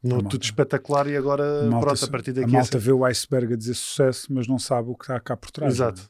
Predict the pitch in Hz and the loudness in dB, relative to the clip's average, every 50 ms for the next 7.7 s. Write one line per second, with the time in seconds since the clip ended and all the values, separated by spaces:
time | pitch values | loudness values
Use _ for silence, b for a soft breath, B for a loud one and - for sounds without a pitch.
0 | _ _ - 156 135 131 123 113 113 117 113 101 110 107 110 110 - - 120 101 | _ _ 0 2 4 4 4 2 0 -2 -4 -6 -8 -10 -10 -12 -8 -8 -8 -8
1 | - b b b b b b b b b b b 113 104 101 101 107 101 107 107 | -8 b b b b b b b b b b b -2 -2 0 -2 -2 -4 -4 -4
2 | 101 110 113 110 - - 117 110 120 120 117 107 107 104 113 107 - - 123 110 | -2 -2 -4 -2 -2 -2 0 2 2 2 0 -2 -4 -6 -6 -6 -2 0 0 2
3 | 110 123 120 123 127 135 123 120 123 113 110 104 - 214 208 185 165 _ - 226 | 2 0 0 2 0 0 0 -2 -6 -8 -8 2 4 4 4 4 2 _ 0 0
4 | 233 196 208 190 196 - - 180 175 165 160 156 - - - 151 135 - - - | 2 2 2 0 0 -4 -2 0 2 2 2 0 -2 -4 -8 -8 -8 -6 -2 -2
5 | 156 147 - - 160 139 147 143 147 143 135 - _ - - 139 131 135 127 120 | -2 -4 -2 -6 -6 -6 -4 -2 -4 -4 -4 -6 _ -4 -4 -4 -4 -6 -8 -8
6 | - - 131 117 - - - 127 123 127 117 107 131 117 - - _ 131 127 113 | -6 -8 -8 -8 -8 -12 -12 -10 -8 -8 -8 -8 -8 -10 -10 -10 _ -6 -6 -6
7 | 104 - 117 117 117 117 113 113 113 107 107 110 107 104 | -6 -10 -8 -6 -6 -6 -8 -8 -12 -12 -12 -14 -14 -14